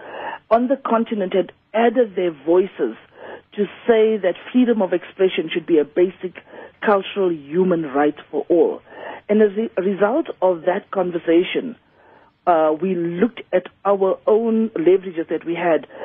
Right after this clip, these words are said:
And in two thousand nine, I launched the African Media Resource Center of Excellence. It was really a space to encourage the furtherance and production and producing of content and research material, either new or those in repositories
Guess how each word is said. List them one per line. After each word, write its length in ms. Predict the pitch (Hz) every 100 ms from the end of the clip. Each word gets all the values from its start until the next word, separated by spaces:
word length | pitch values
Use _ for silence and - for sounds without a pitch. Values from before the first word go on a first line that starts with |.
| - -
And 120 | 185
in 120 | 190 196
two 100 | -
thousand 360 | 302 269 269 233
nine, 200 | 185 185
I 80 | 175
launched 340 | 175 190 196
the 100 | -
African 720 | 190 190 202 196 190 185 185
Media 320 | 165 180 175 170
Resource 340 | 165 170 170 160
Center 240 | 160 165
of 100 | 151
Excellence. 500 | - 175 180 135 110 - _ _ _ _ _ -
It 100 | 220
was 120 | 226 233
really 240 | 302 269
a 100 | 185 - -
space 240 | 226 190 -
to 80 | 175
encourage 540 | 160 165 190 180 175 - - _ _ _ _ _ _ _ _ - _ 175
the 100 | 185 -
furtherance 560 | 247 233 214 190 190 180 -
and 160 | 170
production 680 | - 165 165 175 - 185 175
and 160 | 160 156
producing 680 | 170 151 185 185 202 180 - _ - - _ -
of 100 | 175 - -
content 540 | 247 240 - 233 208
and 180 | - 170 156
research 460 | 202 208 220 185 175
material, 640 | 165 - 202 190 156 95 - - - - -
either 400 | 208 247 269 302
new 380 | 233 190 202 214
or 180 | - 180
those 320 | 160 180 180
in 100 | 175
repositories 840 | 156 156 185 190 185 - 156 113